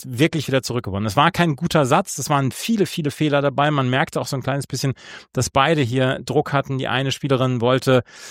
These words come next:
ähm, ihre Landsleute glücklich machen, die andere wollte nach langer Zeit, nach über neun Jahren, mal wieder das Viertelfinale in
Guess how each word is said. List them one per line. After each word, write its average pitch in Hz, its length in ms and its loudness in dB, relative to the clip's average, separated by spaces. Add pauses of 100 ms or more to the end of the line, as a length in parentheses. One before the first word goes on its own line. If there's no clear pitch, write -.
(120)
ähm, 127 480 2
ihre 131 420 4
Landsleute 151 480 0
glücklich 139 300 -2
machen, 151 280 2
die 131 120 -6
andere 139 460 0
wollte 139 260 2
nach 131 220 0
langer 135 360 2
Zeit, 127 380 0
nach 113 180 -2
über 151 240 2
neun 135 300 2
Jahren, 127 520 0
mal 127 280 0
wieder 127 140 2
das 120 120 0
Viertelfinale 123 640 0
in 117 200 -2